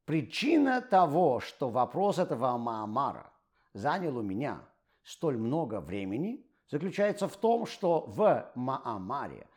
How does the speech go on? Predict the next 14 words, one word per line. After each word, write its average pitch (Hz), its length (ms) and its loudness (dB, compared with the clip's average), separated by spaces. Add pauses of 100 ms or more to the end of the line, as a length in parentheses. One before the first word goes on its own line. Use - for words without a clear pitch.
(140)
в - 60 -20
самой 123 340 -4
работе 107 540 -4
Ребе, 117 500 -4 (420)
вопрос 151 760 4
занимает 123 960 -2 (280)
половину, 147 960 4 (140)
чуть 208 200 -6
даже 113 260 -4
больше 80 440 -6
половины 76 680 -12 (200)
самого 143 380 0
маамара. 120 580 -4 (340)
Ребе 139 760 4